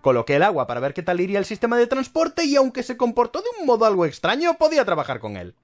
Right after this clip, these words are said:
Haría que solo una parte del suelo tuviese trampa y el resto fuese normal. ¡Perfecto! Las fuentes convergían y seguían su curso. Solo quedaba taparlo todo de modo que tan solo los niños de un bloque de alto pudiesen pasar.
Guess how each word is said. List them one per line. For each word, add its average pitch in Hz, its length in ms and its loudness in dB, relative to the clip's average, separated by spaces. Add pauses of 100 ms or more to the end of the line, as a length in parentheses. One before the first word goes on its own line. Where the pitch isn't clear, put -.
Haría 226 300 2
que 151 100 -6
solo 175 180 0
una 180 160 2
parte 185 240 0
del 185 120 0
suelo 196 240 2
tuviese 208 260 0
trampa 254 320 2
y 262 40 6
el 269 100 2
resto 214 200 0
fuese 120 220 -6
normal. 98 400 -8 (240)
¡Perfecto! 175 640 -2
Las 135 160 -10
fuentes 254 340 0
convergían 208 580 -2
y 208 60 -4
seguían 247 360 -2
su 196 160 -2
curso. 143 380 -2 (180)
Solo 180 240 2
quedaba 185 280 2
taparlo 208 380 0
todo 240 240 2
de 240 80 -2
modo 165 240 -2
que 160 120 -6
tan 113 180 -4
solo 147 240 0
los 160 180 0
niños 220 380 0
de 127 60 -2
un 110 100 -4
bloque 123 240 -2
de 180 100 2
alto 175 300 2
pudiesen 110 420 -10
pasar. 220 340 -2